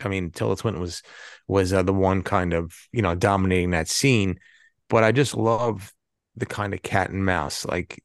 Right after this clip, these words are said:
that was going on. I'm, I mean, I'm sure she knew, a hundred percent knew that she was gonna die, but it also put a little doubt in your head to the point where you thought that, "Oh my God, she's definitely getting inside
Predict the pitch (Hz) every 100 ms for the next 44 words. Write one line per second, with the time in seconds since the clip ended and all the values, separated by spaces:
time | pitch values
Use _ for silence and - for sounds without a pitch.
0 | - 95 87 98 92 92 90 78 73 90
1 | 107 113 113 107 92 - - 135 117 -
2 | 107 98 95 98 107 - _ _ _ _
3 | _ 98 107 101 87 117 87 92 98 98
4 | - 95 85 90 82 - _ 82 82 85
5 | 101 - _ _ - 101 - 110 104 110
6 | 98 - 104 101 92 95 98 62 85 82
7 | 82 85 82 - _ _ _ _ _ -
8 | 98 - - 101 92 90 87 92 101 -
9 | 107 90 82 82 82 _ _ - 98 90
10 | 78 87 82 85 - 98 90 80 - -
11 | _ _ _ _ _ - 107 - 95 85
12 | 90 85 82 76 - 87 80 76